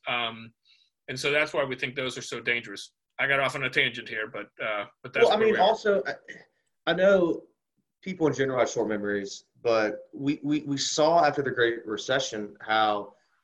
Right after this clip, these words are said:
Speaker 2: what you do when you build in these structural deficits year after year after year when you try to goose the economy like this. So, Devontae, I wanna bring you in. What, with being our eyes and ears on the ground, what are, what are members saying about,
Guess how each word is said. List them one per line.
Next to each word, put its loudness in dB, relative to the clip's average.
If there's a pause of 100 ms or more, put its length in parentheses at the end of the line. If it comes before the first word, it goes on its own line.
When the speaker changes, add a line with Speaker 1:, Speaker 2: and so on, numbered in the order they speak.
(200)
Speaker 2:
what 2
you 0
do 6
when 4
you -4
build 2
in 2
these -4
structural -2
deficits -6 (160)
year -2
after 0
year -6
after -8
year -6 (180)
when -16
you -12
try 0
to 2
goose -6
the -8
economy -4
like -14
this. -20 (260)
So, 4
Devontae, 2
I 2
wanna 0
bring 2
you 2
in. -2 (340)
What, 2
with -2 (160)
being 2
our 4
eyes 4
and -2
ears 2
on -2
the -4
ground, 0
what 4
are, 4 (220)
what 4
are 6
members 2
saying 2
about, 2